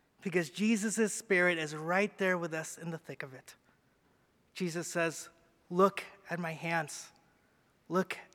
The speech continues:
at my feet." It's all around you. <sighs> Family in faith, may the Christ who walks on wounded feet walk with you on the road. May the Christ who serves with wounded hands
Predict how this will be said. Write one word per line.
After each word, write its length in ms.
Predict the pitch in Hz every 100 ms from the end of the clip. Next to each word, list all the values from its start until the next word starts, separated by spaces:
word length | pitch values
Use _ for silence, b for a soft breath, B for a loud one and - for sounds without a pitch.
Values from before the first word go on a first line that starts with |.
| _
at 120 | 165 160
my 160 | 151
feet." 420 | - 139 135 - - _ _ _ _ _ _ _ _ -
It's 160 | -
all 240 | 165 160 160
around 340 | 139 127 131
you. 140 | 135 - - - _ _ _ _ _ _ _ _ _ _ _ b b b b b b b b b b b b b b b _ -
<sighs> 60 | B B B B B B _ - - _ -
Family 260 | 196 208 196
in 80 |
faith, 360 | 180 202 196 -
may 160 | 185 175
the 100 | 170
Christ 500 | - 208 233 - -
who 140 | 220
walks 520 | 175 196 214 202 -
on 300 | - 190 180
wounded 340 | 190 196 190 180
feet 380 | 196 196 196 - b b -
walk 400 | 180 202 - 208
with 200 | 208 190
you 160 | 180
on 120 | 175
the 80 | 180
road. 500 | 143 135 139 135 139 - - b b b
May 100 | 175
the 100 | 175
Christ 480 | 165 - 226 240 -
who 120 | 220
serves 520 | 202 - 226 226 226 190
with 200 | 190 196
wounded 340 | 214 214 196
hands 460 | - 214 214 214